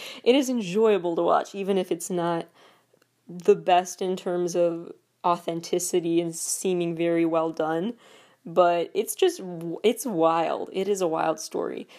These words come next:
That's what I love about these C-pop videos and many, many, many more I could talk about. Th-, they, they really tell quite the story and are very visual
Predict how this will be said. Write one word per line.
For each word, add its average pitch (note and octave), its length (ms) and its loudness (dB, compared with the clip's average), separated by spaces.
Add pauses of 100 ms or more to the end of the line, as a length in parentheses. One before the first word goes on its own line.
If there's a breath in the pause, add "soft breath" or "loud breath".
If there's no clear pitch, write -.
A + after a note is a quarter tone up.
(200 loud breath)
That's G#3+ 200 2
what A3 80 2
I F#3+ 40 2
love F3 160 2
about E3+ 320 -2
these F3 180 -6
C-pop F3 400 -2
videos E3 460 0 (460 soft breath)
and B3 220 0
many, G#3 200 -2
many, F#3 300 -2
many F3 360 0
more E3 240 -2
I - 20 -6
could E3 220 -12
talk E3+ 320 -6
about. - 400 -4 (380 soft breath)
Th-, D#3+ 400 -8
they, F#3+ 260 4
they G3+ 140 0
really G#3 240 2
tell G3 200 -6
quite F3+ 240 0
the F3 100 -6
story E3+ 560 -2
and F3 220 -2
are F3 120 0
very A3+ 280 0
visual F3 680 0